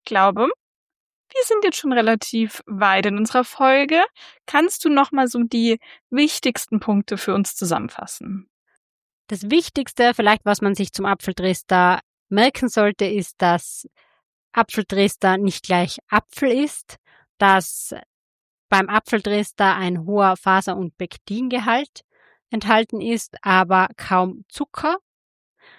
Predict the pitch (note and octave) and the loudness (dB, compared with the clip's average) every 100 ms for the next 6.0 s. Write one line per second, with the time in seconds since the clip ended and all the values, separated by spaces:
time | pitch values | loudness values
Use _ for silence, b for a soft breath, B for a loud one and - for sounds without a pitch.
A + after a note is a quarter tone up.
0 | b b _ _ G#3+ G#3+ B3 B3 _ _ | b b _ _ 2 2 0 -4 _ _
1 | _ G#3 G3+ G3+ G3+ F#3+ - - G#3 A3 | _ 0 2 0 0 -2 -2 2 4 4
2 | A3+ A#3 G#3+ G3 F#3+ F#3 - - F#3+ F3+ | 0 -2 -2 0 0 0 -6 -8 -6 -6
3 | F#3+ G3+ F#3 F#3+ G3 A3+ A#3+ B3 B3 - | -6 -4 0 2 2 2 2 2 0 -4
4 | _ _ A#3+ A3+ - A#3 - A3+ A#3+ A#3 | _ _ -2 -2 -8 -6 0 0 0 -4
5 | G#3+ G#3+ G#3 - C4 _ C4+ D4+ - | -2 -2 -2 -2 -6 _ 2 2 -2